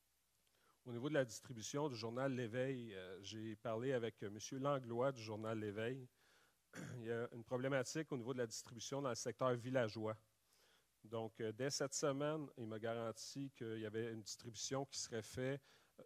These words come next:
dans des endroits spécifiques. Donc, à la mairie, à la bibliothèque municipale, euh, au, à l'épicerie Métro. Ils sont en attente, euh, d'une réponse du bureau de poste. De la Caisse populaire et du dépanneur Crevier à l'entrée du village d'Oka.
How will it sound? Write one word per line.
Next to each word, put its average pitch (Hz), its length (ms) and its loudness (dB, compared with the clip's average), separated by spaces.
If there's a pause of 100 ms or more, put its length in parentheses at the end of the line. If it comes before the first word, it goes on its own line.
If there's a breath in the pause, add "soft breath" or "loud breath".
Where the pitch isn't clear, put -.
dans 113 120 4
des 110 220 -2
endroits 117 320 2
spécifiques. - 840 -6 (100)
Donc, 107 380 -6
à 107 100 -2
la 110 120 0
mairie, 117 440 2
à 123 60 4
la 107 100 2
bibliothèque 120 560 0
municipale, 127 720 2 (640 loud breath)
euh, 98 220 -2
au, 113 380 -2
à 117 80 -2
l'épicerie 123 340 0
Métro. 131 420 4 (1120)
Ils - 80 -12
sont 110 220 -4
en 123 100 4
attente, 127 560 2
euh, 110 600 0
d'une 113 200 -8
réponse 113 480 0
du 107 140 -8
bureau 110 280 0
de - 60 -8
poste. - 460 4 (760 soft breath)
De 110 80 -4
la 101 100 4
Caisse 127 260 4
populaire 123 680 4 (140)
et 123 120 0
du 110 140 -10
dépanneur 117 500 0
Crevier 110 440 -2
à 117 60 0
l'entrée 107 360 -4
du 101 140 -12
village 104 360 -2
d'Oka. 98 380 -6